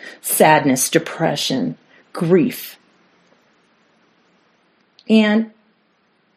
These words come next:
we have feelings about our feelings. But that is part of being human. And we all experience that.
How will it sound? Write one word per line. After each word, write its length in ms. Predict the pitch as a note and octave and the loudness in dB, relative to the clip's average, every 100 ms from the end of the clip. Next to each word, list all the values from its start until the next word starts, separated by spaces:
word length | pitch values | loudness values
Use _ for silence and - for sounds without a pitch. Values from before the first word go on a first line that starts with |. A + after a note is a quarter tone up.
| _ _ | _ _
we 200 | G#3 A3 - | -2 -2 -2
have 300 | - B3 - | -4 -4 -4
feelings 680 | - A3 A#3+ B3+ B3 B3 - | -4 2 4 4 4 2 0
about 300 | G3+ G#3+ A#3+ | -2 0 0
our 180 | A#3 A3 | 0 0
feelings. 880 | - G#3 E4+ D4 - - - - - _ _ _ _ _ _ _ _ _ _ - | 0 0 2 0 -2 -8 -14 -18 -20 _ _ _ _ _ _ _ _ _ _ -2
But 260 | A#3 - - _ | -2 -2 -18 _
that 240 | - - - - | -12 -12 -12 0
is 240 | B3+ B3+ | 0 0
part 460 | - - F3 - - - | -4 -4 -2 -4 -8 -8
of 160 | F3+ | -8
being 300 | F3 E3+ E3+ | -4 -2 -2
human. 420 | D#3 D#3+ - D3+ - _ _ _ - - - | -4 -8 -14 -16 -18 _ _ _ -20 -20 0
And 220 | F#3+ F3+ | 4 4
we 240 | F#3 F3 - | 4 2 2
all 240 | F3+ D#3+ | 2 4
experience 880 | D3 - - D3+ D#3 D3 C#3+ - - - - | 2 -4 -2 0 0 -2 -4 -8 -14 -16 -8
that. 460 | A#2+ G#2+ - - | -8 -8 -18 -20